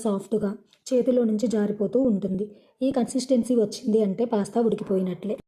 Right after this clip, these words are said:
ఇలా ఉడికిపోయిన పాస్తాని ఒక గిన్నెలోకి తీసుకొని వాటర్ మొత్తం వంపుకోవాలి. వాటర్ మొత్తం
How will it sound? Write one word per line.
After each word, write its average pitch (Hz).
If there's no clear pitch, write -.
ఇలా 277
ఉడికిపోయిన 247
పాస్తాని 202
ఒక 240
గిన్నెలోకి 233
తీసుకొని 196
వాటర్ 220
మొత్తం 208
వంపుకోవాలి. 190
వాటర్ 254
మొత్తం 262